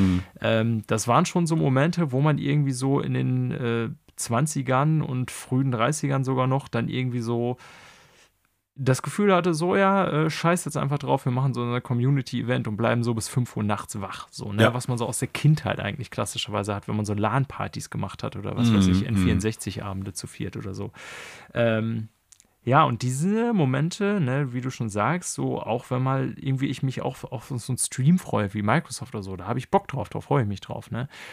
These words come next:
Speaker 1: Aber es ist was anderes vom Feeling. Also
Speaker 2: Ja,
Speaker 1: definitiv.
Speaker 2: ganz klar.
Speaker 1: Und das so sehr auch letztendlich bei der E drei um, es nur monetäre Interessen geht und so, aber das sind genau die Sachen, äh, da gebe ich dir recht, das wird und, äh, würde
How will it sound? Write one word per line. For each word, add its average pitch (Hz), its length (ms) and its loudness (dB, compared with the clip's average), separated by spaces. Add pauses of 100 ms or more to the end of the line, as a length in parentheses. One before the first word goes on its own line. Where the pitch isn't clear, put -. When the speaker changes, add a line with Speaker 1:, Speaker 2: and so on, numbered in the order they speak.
(120)
Speaker 1:
Aber 147 320 4
es 147 120 0 (100)
ist - 220 0
was 143 180 0
anderes 120 340 -2
vom - 160 -8
Feeling. - 380 -10 (260)
Also 110 220 -2
Speaker 2:
Ja, 107 80 6
Speaker 1:
definitiv. 123 400 0
Speaker 2:
ganz 87 220 2
klar. 90 180 0
Speaker 1:
Und 113 200 0
das - 300 0 (600)
so 123 220 4
sehr 127 480 4
auch 165 200 0
letztendlich 151 420 0
bei 139 120 0
der 135 120 2
E - 20 -2
drei 131 320 2
um, 123 920 -4
es - 200 -4
nur 156 220 6
monetäre 151 640 2
Interessen 120 520 -4
geht 151 320 0
und 156 140 0
so, - 160 -4
aber 120 160 -2
das 120 180 -2
sind 175 100 0
genau 135 260 -2
die 131 80 -2
Sachen, 151 560 0
äh, 127 200 -4
da 113 140 -2
gebe 123 160 -4
ich 127 80 -8
dir 104 160 -6
recht, 113 320 -2 (380)
das 110 440 -4
wird 139 380 2
und, - 540 -6
äh, 127 220 -2
würde 127 600 0